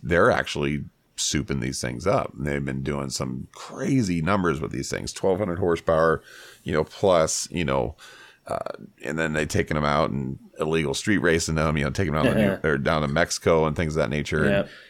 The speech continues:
Speaker 1: and, uh, you know, but again, it was an attainable car that was already super fast, and then they're throwing some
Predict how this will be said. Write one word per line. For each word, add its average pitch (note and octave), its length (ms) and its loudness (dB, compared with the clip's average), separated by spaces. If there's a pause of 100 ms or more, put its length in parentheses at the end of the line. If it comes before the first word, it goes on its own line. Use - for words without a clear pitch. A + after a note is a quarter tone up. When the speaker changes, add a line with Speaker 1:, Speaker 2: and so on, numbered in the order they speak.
(240)
Speaker 1:
and, E2+ 400 2
uh, C2 420 4 (220)
you F2+ 100 0
know, D2+ 140 2
but D2+ 160 2
again, E2+ 300 2
it E2 80 4
was D#2+ 160 2
an D2+ 80 0
attainable E2 480 0
car C2 400 0
that C#2 100 0
was E2 140 0
already D#2 240 2
super E2+ 260 -2
fast, - 420 -4
and C#2+ 120 -4
then C#2+ 60 -2
they're C#2+ 100 0
throwing D2+ 460 -2
some C#2+ 440 -2